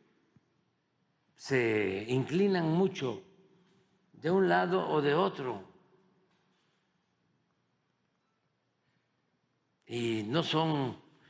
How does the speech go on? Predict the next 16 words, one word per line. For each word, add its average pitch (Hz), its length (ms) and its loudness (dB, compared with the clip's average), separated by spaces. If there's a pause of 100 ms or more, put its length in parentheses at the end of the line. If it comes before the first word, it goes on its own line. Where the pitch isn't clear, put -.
(240)
los 120 160 -4
medios 151 300 0
convencionales 120 800 -6
solo 135 540 -2 (480)
o 113 120 -4
las 113 260 0
agencias. 120 760 -2 (640)
Y 123 40 -6
ahora 175 760 0
las 120 200 -4
redes 160 220 2
sociales 131 760 -4 (2000)
están 151 380 -4
como 117 400 -6
tomadas 139 600 0
también. 151 340 -6